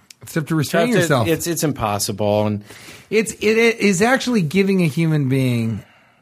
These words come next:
Speaker 1: right? A, a, something that you're saying, there's unlimited food. It's your instinct to eat as
Speaker 2: Mm-hmm.
Speaker 1: much food as you can.
Speaker 2: Yeah.
Speaker 1: But also don't be wasteful. Don't eat too
Speaker 2: Yeah,
Speaker 1: much food.
Speaker 2: yeah, yeah.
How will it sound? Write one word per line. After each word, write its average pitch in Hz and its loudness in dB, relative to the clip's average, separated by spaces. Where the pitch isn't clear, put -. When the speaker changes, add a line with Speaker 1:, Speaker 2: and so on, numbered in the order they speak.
Speaker 1:
right? 156 2
A, 123 -2
a, 104 -8
something 143 -2
that 120 -2
you're 120 -2
saying, 120 -4
there's 135 0
unlimited 147 4
food. 139 2
It's 113 -4
your 120 -6
instinct 139 0
to - -14
eat 120 0
as 117 0
Speaker 2:
Mm-hmm. 117 2
Speaker 1:
much 117 2
food 147 0
as 123 0
you 113 0
can. 107 -2
Speaker 2:
Yeah. 101 -4
Speaker 1:
But 123 0
also 131 2
don't 127 0
be 120 2
wasteful. 104 -4
Don't 110 -4
eat 107 -2
too 117 -2
Speaker 2:
Yeah, 101 2
Speaker 1:
much 101 -2
food. 87 -4
Speaker 2:
yeah, 101 -4
yeah. 95 -8